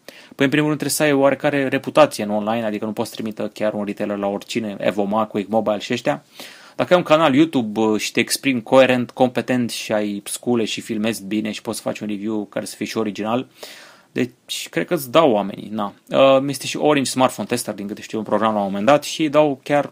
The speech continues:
mai, las, mai, uh, uh, la oricine, ca să zic așa, nu neapărat să fiu un reviewer super, uh, galonat. Alex Alex mă întreabă,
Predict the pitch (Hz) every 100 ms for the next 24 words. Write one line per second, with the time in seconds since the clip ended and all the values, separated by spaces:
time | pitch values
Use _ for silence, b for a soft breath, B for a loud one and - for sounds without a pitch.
0 | _ 143 135 131 123 _ - 123 120 -
1 | 120 113 113 110 113 113 110 113 B B
2 | B B B - 113 110 117 120 123 -
3 | 107 104 101 90 - - 101 104 104 98
4 | 101 - - 98 92 95 101 101 - _
5 | _ _ _ - - - - - 107 -
6 | - - _ _ _ _ _ _ _ -
7 | 117 104 104 107 - - _ _ B B
8 | B B B - 147 139 - 185 202 -
9 | - 160 180 131 110